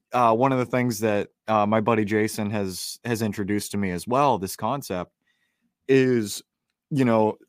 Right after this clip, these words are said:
okay, so it's, right now it's January, uh, ninth.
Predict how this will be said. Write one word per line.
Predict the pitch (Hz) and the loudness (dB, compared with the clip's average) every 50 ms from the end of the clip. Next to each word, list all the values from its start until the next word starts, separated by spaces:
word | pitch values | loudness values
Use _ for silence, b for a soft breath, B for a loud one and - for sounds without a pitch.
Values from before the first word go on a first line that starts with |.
| - | 4
okay, | 139 139 123 - 117 95 90 | 4 4 6 6 2 2 2
so | - - 120 107 | 2 2 4 4
it's, | 107 98 - - - - _ _ _ _ - | 4 2 0 -4 -10 -10 _ _ _ _ 0
right | 120 131 139 123 - | 2 2 2 2 2
now | 117 117 117 113 113 | -2 -2 -2 -2 -4
it's | 101 - - | -4 -6 -8
January, | 110 110 113 107 104 107 110 110 107 104 104 104 104 104 104 101 104 101 113 120 _ _ _ _ _ _ _ _ _ _ _ _ _ _ _ _ - | -8 -4 -2 -2 -2 -2 -4 -4 -4 -2 -2 -2 -2 -2 -2 -4 -4 -6 -8 -12 _ _ _ _ _ _ _ _ _ _ _ _ _ _ _ _ -6
uh, | 76 69 58 58 58 53 50 50 50 50 52 52 52 58 | -6 -4 -4 -6 -8 -10 -10 -12 -12 -14 -14 -14 -10 -6
ninth. | 92 110 107 110 120 139 160 - - - - | -2 0 2 2 2 2 -2 -4 -10 -20 -16